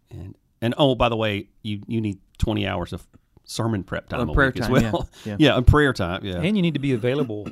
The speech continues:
Speaker 1: <clears throat> Need to be available.
Speaker 3: whenever I'm, whenever I need,
Speaker 1: Yeah.
Speaker 3: wherever I want, whenever
Speaker 1: Yeah.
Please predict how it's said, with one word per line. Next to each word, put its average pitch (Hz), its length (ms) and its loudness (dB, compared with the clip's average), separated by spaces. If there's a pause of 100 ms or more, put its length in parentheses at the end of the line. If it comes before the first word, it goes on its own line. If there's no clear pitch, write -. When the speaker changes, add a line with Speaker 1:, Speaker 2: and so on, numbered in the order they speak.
(120)
Speaker 1:
<clears throat> 107 180 -18
Need 104 120 -2
to 107 40 0
be 113 80 2
available. 117 240 2
Speaker 3:
whenever 123 340 0
I'm, 117 300 -8 (240)
whenever 123 320 -4
I 107 80 -2
need, 107 420 -8
Speaker 1:
Yeah. 82 200 -14 (260)
Speaker 3:
wherever 113 380 -4
I 101 60 -4
want, 110 480 -8 (120)
whenever 110 540 -14 (260)
Speaker 1:
Yeah. 76 200 -14